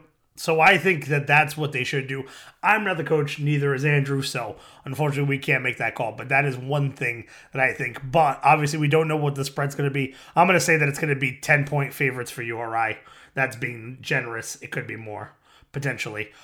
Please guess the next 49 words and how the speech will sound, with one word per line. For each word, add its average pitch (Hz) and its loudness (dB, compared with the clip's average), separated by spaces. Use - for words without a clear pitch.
Uh, 135 2
but 135 -2
that 160 6
game 160 2
happening 143 2
Sunday 190 2
at 165 0
the 147 -2
Ryan 147 2
Center, 143 0
four 147 0
thirty 143 -2
P 139 0
M, 131 0
N 127 -4
B 127 -4
C 127 -8
Sports 151 -6
Network. 160 0
Uh, 143 6
and 151 4
then 175 6
the 143 -4
U 151 0
R 156 4
I 151 4
Rams 143 0
take 156 -2
a 131 0
trip, 147 -2
uh, 123 0
to 240 0
Virginia 147 2
for - -6
two 214 -2
games. 135 -2
Uh, 127 6
the 117 -6
first 190 2
of 170 -2
that 147 2
game 143 2
happening 135 2
before 127 -4
we 123 -8
record 123 -2
our 120 -2
next 117 -6
episode. 120 -8